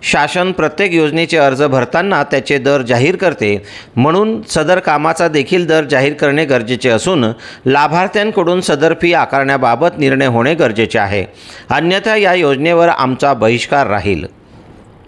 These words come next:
आयएनडी टीव्ही न्यूजसाठी राजू मनसुरी यांचा रिपोर्ट.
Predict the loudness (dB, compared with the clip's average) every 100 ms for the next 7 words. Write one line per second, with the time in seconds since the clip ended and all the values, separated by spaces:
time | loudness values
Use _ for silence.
0 | -20 -6 -2 0 -2 -2 -2 0 2 0
1 | 0 -2 0 0 2 0 0 0 0 0
2 | 0 0 2 2 2 0 0 0 0 0